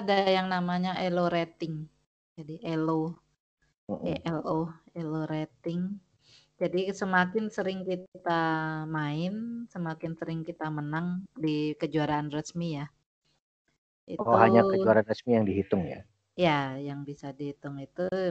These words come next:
Speaker 1: nah, rating kita bisa nambah, nambah, nambah. Gitu. Jadi semakin tinggi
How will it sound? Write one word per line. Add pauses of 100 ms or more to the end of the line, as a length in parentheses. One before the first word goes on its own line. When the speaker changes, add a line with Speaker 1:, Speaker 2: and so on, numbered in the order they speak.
(120)
Speaker 1:
nah, (260)
rating
kita
bisa
nambah,
nambah,
nambah. (1040)
Gitu. (180)
Jadi (100)
semakin (120)
tinggi